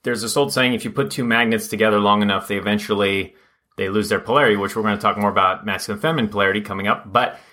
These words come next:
the idea is that if you're too much, uh, if you're together too much, and or if, if you are trying to get all of your needs met from the other person, ultimately you both become empty,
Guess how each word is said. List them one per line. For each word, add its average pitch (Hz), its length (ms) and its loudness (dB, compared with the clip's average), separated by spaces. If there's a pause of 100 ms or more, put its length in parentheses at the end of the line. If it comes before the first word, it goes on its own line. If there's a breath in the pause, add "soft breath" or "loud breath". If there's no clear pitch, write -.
(160 loud breath)
the - 80 -2
idea 143 400 2
is 120 120 -4
that 120 120 4
if 117 100 -2
you're 175 220 -2
too 180 480 -4
much, 147 380 0 (180)
uh, 117 260 -2
if 151 140 -6
you're 175 100 2
together 175 320 2
too 156 160 -4
much, 156 320 0
and 131 140 -2
or 131 140 2
if, - 180 -10 (140)
if 135 160 -8
you 135 100 -2
are 147 80 2
trying 127 320 -2
to 113 60 -6
get 117 260 -4
all 135 160 0
of 147 80 -2
your 147 80 -2
needs 131 300 -4
met 123 180 0
from 117 140 -4
the 110 80 2
other 107 120 2
person, 107 600 2 (340 loud breath)
ultimately 143 460 2
you 127 160 0
both 127 320 0
become 107 500 2
empty, 127 480 -4